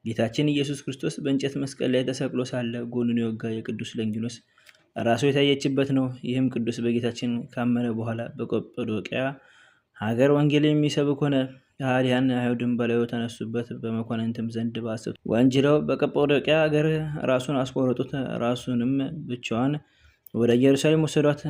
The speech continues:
በኢየሩሳሌም የሚኖር አይሁድ ባዩት ጊዜ እጅግ ደስ አላቸው። ከዚህም በኋላ ከኢየሩሳሌም ከተማ ውጭ በአንድ ኮረብታ ላይ ቀበሯት። ከብዙ ቀኖችም በኋላ እንዲህ ሆነ። በቅዱስ ለንጊኖስ ስብከት ያመነች አንዲት ሴት በቀጰዶቅያ ሀገር ነበረች።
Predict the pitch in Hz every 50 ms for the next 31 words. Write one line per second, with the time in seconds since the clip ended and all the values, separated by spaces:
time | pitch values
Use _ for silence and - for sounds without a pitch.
0 | 143 135 131 131 131 131 131 131 131 131 139 131 127 131 131 127 127 123 120 120
1 | 120 117 123 127 131 123 123 127 123 117 120 123 127 131 131 135 123 123 107 110
2 | 123 123 120 120 117 - - 120 117 117 139 143 143 - - _ _ _ _ _
3 | _ - - - 117 113 127 135 143 139 139 135 - 151 147 147 143 139 - 156
4 | 139 - 139 131 127 123 127 135 135 135 123 117 123 123 127 123 120 - 131 123
5 | 120 120 120 120 120 120 127 110 117 120 123 123 123 - 123 127 127 117 113 113
6 | 117 120 - 120 - 104 110 120 123 117 120 117 120 120 - 117 113 117 113 -
7 | 123 113 113 120 135 131 - 135 131 127 131 131 139 139 - - - _ _ _
8 | _ _ _ _ _ _ _ _ - - 117 113 117 135 147 - 151 147 143 -
9 | 170 156 151 143 151 156 165 170 180 180 165 156 156 160 156 156 160 156 170 -
10 | 165 147 - 156 147 151 143 147 147 147 147 143 139 143 143 - - 147 143 139
11 | 131 127 135 - 139 135 135 139 139 139 143 135 131 131 131 131 131 131 - 135
12 | 131 131 131 131 - 135 131 151 151 147 _ _ _ _ - _ _ - _ _
13 | _ 113 101 120 120 117 - 123 123 - 147 147 147 139 151 151 151 151 156 165
14 | 165 165 165 156 156 156 147 151 147 156 151